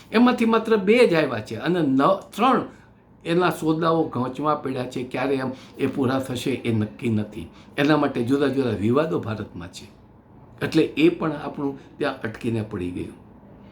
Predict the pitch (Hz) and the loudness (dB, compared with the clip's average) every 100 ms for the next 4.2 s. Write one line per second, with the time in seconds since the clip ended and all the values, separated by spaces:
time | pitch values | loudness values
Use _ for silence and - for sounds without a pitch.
0 | - - - - - - - 160 190 180 | -20 -20 -20 -20 -20 -18 -2 4 4 6
1 | 196 214 214 - - - 139 165 175 220 | 8 8 6 -4 -18 -12 -2 0 0 2
2 | 202 185 175 139 104 - - - - - | 2 2 -2 -4 -6 -12 -20 -20 -10 0
3 | 175 170 170 214 208 208 202 180 165 135 | 2 4 6 8 8 6 2 0 0 2
4 | 165 190 | 4 4